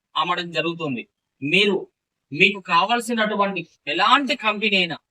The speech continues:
ఏ కంపెనీ కుట్టు మిషన్ అయినా మన షాప్ లో అమ్మకానికి సిద్ధంగా ఉంటది. నా షాప్ లో కనుక లేనట్లయితే మీకు మేము ఆర్డర్ ద్వారా కూడా ఒక రోజులో తెప్పించి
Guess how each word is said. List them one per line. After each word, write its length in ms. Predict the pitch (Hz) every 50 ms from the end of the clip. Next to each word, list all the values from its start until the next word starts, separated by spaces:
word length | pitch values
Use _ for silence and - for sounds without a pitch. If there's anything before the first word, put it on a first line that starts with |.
| _ - - 175
ఏ 40 | 214 233 240 240
కంపెనీ 280 | 208 202 196 208 208 214 202
కుట్టు 180 | 196 190 196 190 185
మిషన్ 240 | 185 - 180 170 165
అయినా 180 | 165 165 175 220 277 - - _ _ _ 143 147
మన 100 | 156 170 - -
షాప్ 240 | 160 151 - 165 190 190
లో 60 | 180 - - _ - 139
అమ్మకానికి 520 | 143 156 180 180 190 190 180 180 170 147 131 185 - -
సిద్ధంగా 420 | 170 156 - 170 175 190 180 190 185 185 175
ఉంటది. 280 | 175 170 170 147 127 113 - _ _ _ _ _ _ _ _ _ - 135 139
నా 80 | 151 - 277 247
షాప్ 240 | - 254 240 240 233 240
లో 60 | 226 220 226
కనుక 180 | 214 220 214 202 170 151
లేనట్లయితే 680 | 156 175 196 208 202 196 202 175 165 160 156 - 143 131 123 127 _ _ - 143 175
మీకు 260 | 196 196 185 175 165 139 - _ - 151
మేము 240 | 170 175 170 165 139 139 - - - -
ఆర్డర్ 260 | - 190 202 196 202 180
ద్వారా 240 | 190 196 190 185 185 175
కూడా 180 | 170 185 196 208 - - _ _ _ _ _ _ _ - 156
ఒక 100 | 160 175 220 226 226
రోజులో 320 | 226 226 220 233 233 233 202 - _ _ _ _ -
తెప్పించి 520 | 175 165 165 170 190 190 196 202 214 233